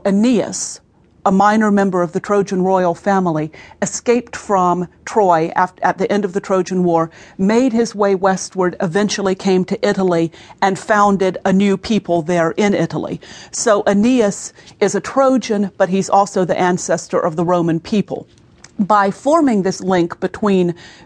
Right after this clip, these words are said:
Greek mythic history and Rome's actual history, the Aeneid is, in fact, a sort of epitome for what Roman culture did in general,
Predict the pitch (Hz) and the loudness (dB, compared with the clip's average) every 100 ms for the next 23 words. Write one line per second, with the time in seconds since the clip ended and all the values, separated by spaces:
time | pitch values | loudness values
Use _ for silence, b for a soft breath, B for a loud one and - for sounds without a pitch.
0 | - 180 220 220 - - 202 208 247 202 | -8 -2 0 0 -6 -8 0 0 0 -2
1 | - 185 180 - 165 156 160 B B 190 | -2 -4 -6 -4 -2 -2 -4 B B -2
2 | 180 202 208 190 180 - 240 247 - 180 | 2 2 2 2 -2 -2 -2 -2 -2 -2
3 | 160 165 - - 160 156 B B B - | -2 -4 -6 -6 -4 -4 B B B -4
4 | 196 214 208 233 247 196 175 214 190 185 | 0 2 2 2 2 0 -2 0 0 -2
5 | - b b b - 196 - 220 220 - | -6 b b b -4 -4 0 0 0 -4
6 | 185 240 208 185 - - - 311 277 165 | -6 -2 -2 -2 -4 -10 -2 -2 0 -4
7 | - - b b - 208 190 190 202 202 | -4 -8 b b -2 0 2 2 2 2
8 | 202 190 196 185 - 180 185 170 170 220 | 2 0 -2 -2 -4 -2 0 0 -2 0
9 | 233 190 151 165 | 0 2 0 -4